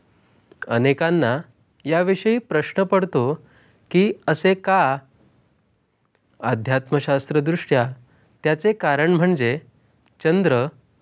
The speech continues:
हा मनाचा कारक आहे, म्हणजे मनाला कार्य करण्यास प्रवृत्त करणारा आहे. श्री गणेश हा ओंकार स्वरूप आहे.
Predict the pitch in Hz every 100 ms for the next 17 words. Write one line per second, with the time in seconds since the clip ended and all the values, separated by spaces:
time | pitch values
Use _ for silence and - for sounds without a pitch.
0 | _ - 165 214 175 139 170 185 214 185
1 | 131 117 113 110 113 110 - _ _ _
2 | - _ _ _ - 135 131 120 151 -
3 | _ - _ _ - 135 147 175 180 180
4 | 226 _ _ _ - 139 156 180 185 180
5 | 190 214 - - 147 151 190 214 - 170
6 | 143 131 127 117 117 110 113 117 _ _
7 | _ _ _ _ _ _ _ _ - 143
8 | 143 127 143 135 139 - _ _ _ _
9 | - 160 - - 131 127 123 156 202 -
10 | 147 135 131 117 113 107